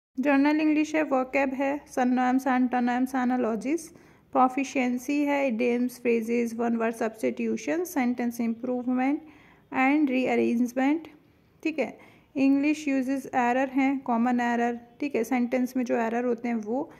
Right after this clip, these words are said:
एक कॉम्प्रिहेंशन आएगा, ठीक है, अ, with minimum two passes, follow by five to ten questions रहेंगे। अ, तो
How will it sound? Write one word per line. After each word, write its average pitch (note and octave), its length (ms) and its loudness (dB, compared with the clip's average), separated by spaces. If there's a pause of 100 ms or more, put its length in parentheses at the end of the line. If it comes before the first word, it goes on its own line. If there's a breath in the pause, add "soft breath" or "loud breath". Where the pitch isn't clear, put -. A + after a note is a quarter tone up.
(280 loud breath)
एक A#3+ 200 -2
कॉम्प्रिहेंशन B3+ 800 2
आएगा, C4 440 0 (160)
ठीक C#4 160 -2
है, A3+ 260 -2 (360 loud breath)
अ, A3 320 -4
with C4+ 180 0
minimum C4 400 2
two C#4 300 -2
passes, G#3+ 320 -2 (160)
follow B3 260 2
by B3+ 220 0 (100)
five A#3 280 0
to B3 100 -4
ten A#3+ 260 -2
questions C#4 460 -2
रहेंगे। C4 500 0 (760 loud breath)
अ, A#3 220 -2
तो A#3 140 -4